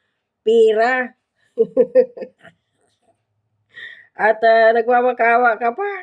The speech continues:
Nagawing dusi. Huwag isiro. Ang ating senador, ang Senado na ganun, matikak natin ang kinabukasan ng ating minamahal na Pilipinas. Huwag mo na kaming utuin.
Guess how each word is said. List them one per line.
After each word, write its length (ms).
Nagawing 480
dusi. 560
Huwag 240
isiro. 720
Ang 120
ating 200
senador, 760
ang 160
Senado 760
na 200
ganun, 440
matikak 560
natin 400
ang 80
kinabukasan 880
ng 160
ating 520
minamahal 720
na 120
Pilipinas. 600
Huwag 160
mo 80
na 80
kaming 320
utuin. 440